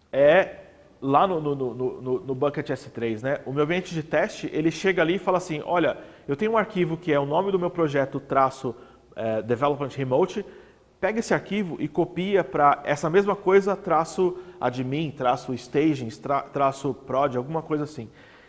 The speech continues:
Que esse é o nome do arquivo que os servidores vão ficar fazendo pooling, baixar e continuar naquele processo, aquele mesmo script que eu tenho no ambiente de teste pra cá, que é,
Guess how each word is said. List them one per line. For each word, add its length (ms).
Que 200
esse 280
é 40
o 20
nome 180
do 80
arquivo 400
que 60
os 80
servidores 340
vão 100
ficar 220
fazendo 320
pooling, 380
baixar 560
e 60
continuar 360
naquele 200
processo, 420
aquele 200
mesmo 200
script 460
que 120
eu 40
tenho 300
no 60
ambiente 220
de 100
teste 400
pra 220
cá, 240
que 180
é, 220